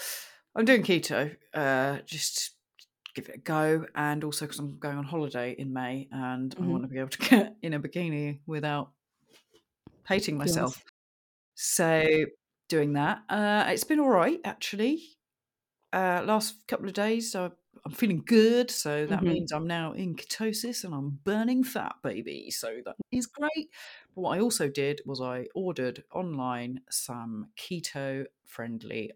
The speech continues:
Speaker 1: bread, which is, like,
Speaker 2: Oh.
Speaker 1: no-carb bread, 'cause
Speaker 2: Mm-hmm.
Speaker 1: I do really like bread.
Speaker 2: Me too.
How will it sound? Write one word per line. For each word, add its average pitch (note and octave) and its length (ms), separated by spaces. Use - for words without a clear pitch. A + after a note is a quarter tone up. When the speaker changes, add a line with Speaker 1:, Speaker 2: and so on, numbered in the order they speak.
Speaker 1:
bread, - 440
which - 240
is, - 240
like, D4 120
Speaker 2:
Oh. G3+ 260
Speaker 1:
no-carb C3 880
bread, A#2+ 420
'cause A#2 400
Speaker 2:
Mm-hmm. E3+ 360
Speaker 1:
I C3+ 60
do F3+ 500
really D#3 380
like C3 200
bread. - 240
Speaker 2:
Me F3+ 120
too. D3+ 200